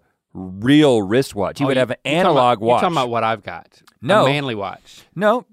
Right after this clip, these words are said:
Speaker 1: that's, that's a digital watch. It, it, it
Speaker 2: It's a
Speaker 1: looks like a,
Speaker 2: smartwatch.
Speaker 1: it looks like a diver's watch. I'm not, I'm saying, I'm
Speaker 2: Oh.
Speaker 1: talking about, like, a metal,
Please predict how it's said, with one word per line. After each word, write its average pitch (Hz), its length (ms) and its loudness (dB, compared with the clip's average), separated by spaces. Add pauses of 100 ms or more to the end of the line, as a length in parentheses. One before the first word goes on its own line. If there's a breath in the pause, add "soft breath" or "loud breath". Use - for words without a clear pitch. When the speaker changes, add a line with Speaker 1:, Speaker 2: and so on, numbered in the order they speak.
(220)
Speaker 1:
that's, 160 320 -2
that's 143 300 -2
a 175 40 -2
digital 131 460 0
watch. 135 400 0
It, 110 120 -8
it, 120 140 -10
it 143 140 -2
Speaker 2:
It's 196 80 -6
a 139 40 2
Speaker 1:
looks 165 160 2
like 151 220 0
a, - 40 2
Speaker 2:
smartwatch. 104 200 -4
Speaker 1:
it 135 40 -6
looks 170 160 0
like 151 100 -2
a 127 60 0
diver's 98 580 -2
watch. 80 280 -6
I'm 113 80 -8
not, 156 140 -6 (180 soft breath)
I'm 160 120 -4
saying, 151 420 -4 (220)
I'm - 100 -8
Speaker 2:
Oh. - 20 -12
Speaker 1:
talking 175 240 0
about, 135 260 0
like, 110 280 -4 (180)
a 117 120 2
metal, 110 840 0